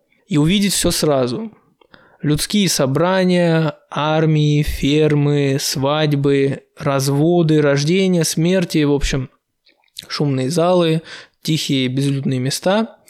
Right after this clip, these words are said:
там праздники, поминки, все смешано и все едино своей связью». То есть о чем это? Взглянув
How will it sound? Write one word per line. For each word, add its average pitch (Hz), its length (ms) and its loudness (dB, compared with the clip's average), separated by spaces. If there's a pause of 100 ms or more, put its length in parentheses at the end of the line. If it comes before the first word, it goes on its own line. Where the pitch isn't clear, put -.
(480)
там 120 180 -6
праздники, 160 540 0
поминки, 147 800 0 (340)
все - 260 0
смешано 180 720 0 (200)
и 151 100 -2
все 190 200 -2
едино 165 420 0
своей 143 320 0
связью». 139 600 -4 (360)
То 143 100 -2
есть 143 300 -2 (360)
о 165 80 -10
чем 175 300 0
это? 123 320 -8 (180)
Взглянув 170 640 0